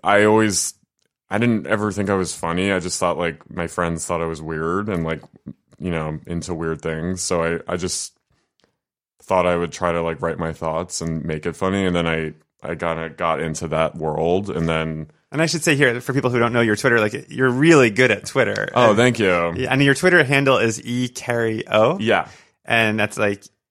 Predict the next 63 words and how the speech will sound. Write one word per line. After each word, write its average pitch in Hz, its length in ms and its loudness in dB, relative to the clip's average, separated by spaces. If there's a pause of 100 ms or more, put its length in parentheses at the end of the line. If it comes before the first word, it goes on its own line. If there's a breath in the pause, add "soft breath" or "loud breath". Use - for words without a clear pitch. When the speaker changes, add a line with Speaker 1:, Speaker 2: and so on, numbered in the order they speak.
(180)
Speaker 2:
E 117 480 -2
Speaker 1:
Well, 110 120 2
my 110 100 6
first 117 240 2
name's 117 180 4
Eugene. 90 580 0
Speaker 2:
Oh, 147 200 8
really? 127 280 8
Speaker 1:
So 269 80 8
it's, 294 160 6
it's 123 120 0
not 117 160 4
that 101 160 4
cre-, 95 140 0
it's 92 240 0
just 90 200 -4
Eugene. 95 460 0
Speaker 2:
Oh, 190 220 6
I 185 80 8
thought 202 100 6
it 196 60 6
was, 196 80 6
Speaker 1:
Yeah. - 100 4
Speaker 2:
like, - 100 -4
email, 120 420 4
like, 113 100 6
Speaker 1:
No, 139 260 8
Speaker 2:
E 127 40 6
Speaker 1:
no, 127 120 6
no. - 20 6
Speaker 2:
Kerry. 139 380 6
Oh. 160 300 4
Speaker 1:
People 156 240 6
have 196 100 4
been 170 140 4
like, 143 160 4
"Are 117 80 4
you, 120 220 4 (120)
is 110 140 -2
it 113 80 2
for 117 100 -6
the 107 100 2
environment? 98 640 4
Like, 92 200 -2
eco, 107 680 0
E-carry-, 104 420 0
Speaker 2:
<laughs> 180 160 0
Speaker 1:
like, 95 300 -2
or 101 100 0
eukaryotes?" 98 840 4
Speaker 2:
That's 156 200 2
amazing. 151 460 0
I 143 120 6
would 180 80 6
Speaker 1:
I'm 196 80 4
Speaker 2:
never 190 220 6
Speaker 1:
like, 180 80 6
Speaker 2:
have 147 40 -6
guessed 135 300 2
Eugene. 110 480 -4
That 110 100 4
Speaker 1:
"No, 110 100 6
Speaker 2:
was 107 80 4